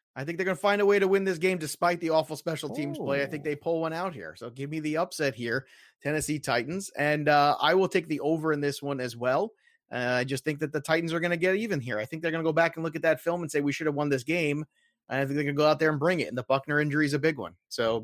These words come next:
Speaker 1: Buckner being out with covid,
Speaker 2: That
Speaker 1: that's,
Speaker 2: does
Speaker 1: uh,
Speaker 2: hurt.
Speaker 1: that hurts. And I think that hurts enough that it might skew this game a little bit. New Orleans at Denver. Look, I'll tell you what,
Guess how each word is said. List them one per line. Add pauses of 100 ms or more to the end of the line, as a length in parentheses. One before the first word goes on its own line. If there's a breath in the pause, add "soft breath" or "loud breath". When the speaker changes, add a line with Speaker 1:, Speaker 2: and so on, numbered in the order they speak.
Speaker 1:
Buckner
being
out (520)
with
covid,
Speaker 2:
That
Speaker 1:
that's,
Speaker 2:
does
Speaker 1:
uh,
Speaker 2:
hurt. (360)
Speaker 1:
that
hurts.
And
I
think
that
hurts
enough
that
it
might
skew
this
game
a
little
bit. (320 soft breath)
New
Orleans
at
Denver. (540)
Look, (100)
I'll
tell
you
what,